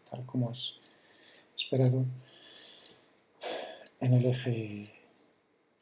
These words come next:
en el eje del cilindro la velocidad es máxima. Muy bien,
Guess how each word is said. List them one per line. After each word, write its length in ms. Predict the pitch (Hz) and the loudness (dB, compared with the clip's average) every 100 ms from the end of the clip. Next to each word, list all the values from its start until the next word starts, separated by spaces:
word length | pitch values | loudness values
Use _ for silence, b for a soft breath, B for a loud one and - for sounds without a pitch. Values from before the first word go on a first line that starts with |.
| - _ _ _ _ _ _ _ _ _ - - | -20 _ _ _ _ _ _ _ _ _ -10 2
en 100 | 147 | 6
el 120 | 123 | 6
eje 180 | - 120 | 4 0
del 120 | 107 | -2
cilindro 440 | 123 123 123 113 | -4 -2 -2 -4
la 80 | 113 | -6
velocidad 420 | 107 - 123 123 | -8 -12 -12 -12
es 160 | - - | -14 -16
máxima. 300 | - - - _ _ _ _ _ _ _ _ | -16 -20 -20 _ _ _ _ _ _ _ _
Muy 120 | 190 | 8
bien, 240 | 160 135 | 8 4